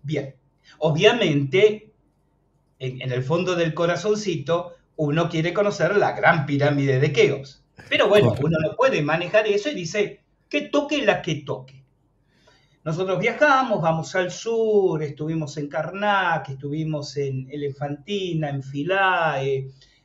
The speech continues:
Speaker 1: eh, regresamos al Cairo, eh, estuvimos recorriendo el Nilo hacia arriba y hacia abajo.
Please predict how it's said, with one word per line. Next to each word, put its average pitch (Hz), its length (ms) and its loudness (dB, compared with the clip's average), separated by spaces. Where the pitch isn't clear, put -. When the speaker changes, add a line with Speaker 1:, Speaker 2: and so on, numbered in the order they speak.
Speaker 1:
eh, 143 760 2
regresamos 170 1000 0
al 165 300 2
Cairo, 165 840 4
eh, 175 220 -10
estuvimos 254 360 -6
recorriendo 196 560 0
el 175 180 0
Nilo 190 440 2
hacia 156 260 -4
arriba 190 360 -2
y 170 120 -4
hacia 190 280 -4
abajo. 240 500 -4